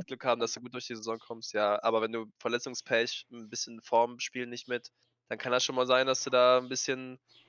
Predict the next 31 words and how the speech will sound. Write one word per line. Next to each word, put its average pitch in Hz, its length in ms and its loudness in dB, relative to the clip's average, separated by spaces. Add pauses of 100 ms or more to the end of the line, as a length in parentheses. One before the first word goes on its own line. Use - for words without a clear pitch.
(200)
zweite 135 380 2
Wahl 135 240 8
auf 120 160 6
den 113 180 -10
Platz 117 200 -2
stellen 110 260 -2
musst, 117 240 -8
die 113 100 -2
eigentlich 113 420 -4 (180)
so - 220 -8
nicht 123 180 -8
hätten 127 160 -12
spielen 123 320 -4
sollen. 110 320 -2
Verschiedene 113 560 -4 (160)
Positionen 117 540 -6
dann 107 160 -4
falsch 110 440 -2
besetzt 107 400 -8
und 101 120 -18
so. - 180 -14 (560)
Äh, 113 200 4
muss 131 240 -2
nicht 143 140 -4
sein, 127 240 4
wenn 127 120 2
man's 120 220 -6
nicht - 320 -8
machen 110 260 -4
muss, 110 240 -4
aber 101 260 -4